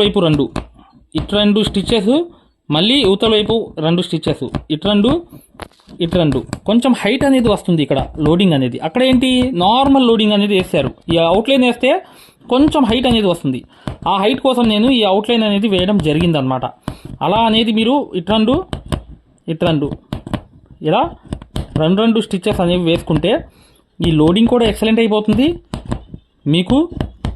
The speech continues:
ఫినిషింగ్ అనేది కూడా బాగా వస్తుంది, వర్క్ కూడా చాలా ఈజీగా మీరు ఈజీ మెథడ్లో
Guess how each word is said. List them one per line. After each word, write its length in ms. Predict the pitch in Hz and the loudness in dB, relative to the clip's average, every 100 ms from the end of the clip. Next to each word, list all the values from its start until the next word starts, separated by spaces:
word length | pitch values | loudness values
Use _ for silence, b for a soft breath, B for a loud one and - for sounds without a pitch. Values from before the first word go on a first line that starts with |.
| - - | -6 0
ఫినిషింగ్ 380 | 180 208 214 214 | 0 0 0 0
అనేది 160 | 202 202 | 0 0
కూడా 100 | 190 170 | 0 0
బాగా 140 | 175 190 | -2 -2
వస్తుంది, 320 | - 196 247 311 - - - - - - - - 151 | 0 0 0 -2 -8 -8 -10 -10 -16 -20 -14 -4 -2
వర్క్ 180 | 170 208 | 0 0
కూడా 120 | 196 233 | 0 0
చాలా 160 | 185 175 - 180 | -2 -2 0 0
ఈజీగా 320 | 190 196 180 160 | 0 0 2 2
మీరు 160 | 160 269 349 - - - - - 160 | 2 0 -2 -10 -10 -12 -8 -4 -2
ఈజీ 140 | 185 202 | 0 0
మెథడ్లో 320 | 180 170 175 | 0 0 0